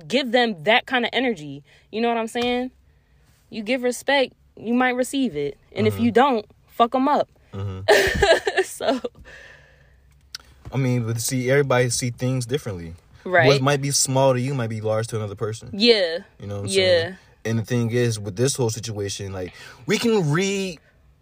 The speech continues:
Speaker 2: their faces all you want to and say, "Oh, as soon as Jada Pinkett heard that, she changed her face and got mad," and that's, but at the end of the day, we don't know how she internalized it.
Speaker 1: Yeah.
Speaker 2: She probably looked mad, like, "Oh, that was a tasteless joke. I'm irritated now." But she probably honestly didn't give a fuck.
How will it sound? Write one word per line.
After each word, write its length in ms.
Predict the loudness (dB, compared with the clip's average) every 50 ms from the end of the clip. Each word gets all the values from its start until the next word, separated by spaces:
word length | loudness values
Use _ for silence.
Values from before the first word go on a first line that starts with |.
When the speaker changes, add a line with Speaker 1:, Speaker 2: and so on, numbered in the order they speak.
| _ _ _ _ _ 2
Speaker 2:
their 180 | 4 4 4
faces 460 | 4 2 2 2 2 2 0 -2 -2 0
all 200 | 2 4 4 4
you 80 | 4
want 260 | 2 0 0 0 -2
to 120 | -2 -2 -2
and 100 | -2 0
say, 220 | 2 2 2 2 2
"Oh, 220 | 2 2 4 4 4
as 80 | 2
soon 240 | 0 0 0 0 0
as 160 | 0 0 0
Jada 200 | 0 0 0 0
Pinkett 340 | -2 -2 -4 -2 -2 -2 0
heard 240 | 2 0 0 0 0
that, 180 | -2 -2 -2 -4
she 160 | -6 -8 -8 -8 -8
changed 300 | -2 -2 0 -2 0 -4
her 80 | -6
face 300 | -6 -4 -6 -4 -4 -4
and 100 | -4 -2
got 140 | -4 -4 -4
mad," 440 | -4 -4 -2 -2 0 0 0 -2 -2 -4
and 100 | -8 -8
that's, 220 | -6 -6 -6 -8 -10 -16 -20 -20 -12 2
but 140 | 4 6 6
at 100 | 6 6
the 80 | 4
end 100 | 2 0
of 60 | 0
the 60 | 2 4
day, 160 | 4 4 6
we 80 | 4
don't 120 | 4 4 4
know 80 | 4 6
how 180 | 8 6 6
she 160 | 6 4 0 -2
internalized 680 | -2 -2 0 0 0 0 0 0 -2 -4 -8 -12 -14 -14
it. 80 | -14 -8
Speaker 1:
Yeah. 420 | 0 2 4 4 4 4 2 0
Speaker 2:
She 80 | 2 4
probably 220 | 6 6 6 6
looked 280 | 6 4 4 4 4 2
mad, 420 | 2 6 8 8 8 8 6 4
like, 160 | 2 0 0 0
"Oh, 160 | 2 4 4
that 80 | 4
was 140 | 4 2 0
a 40 | -2
tasteless 540 | -6 -4 -4 -4 -4 -4 -4 -4 -6 -6 -2
joke. 280 | 0 0 0 0 0
I'm 140 | -4 -4 -2
irritated 440 | 0 0 0 0 -2 -4 -6 -6 -6
now." 200 | -6 -6 -8 -8
But 160 | -8 -6 -6
she 100 | -6 -6
probably 420 | -4 2 2 2 2 2 -2 -2 2
honestly 320 | 2 2 2 2 -2 -4
didn't 160 | -2 0 0
give 80 | 0 -2
a 60 | -4
fuck. 420 | -6 -2 0 2 2 2 0 -6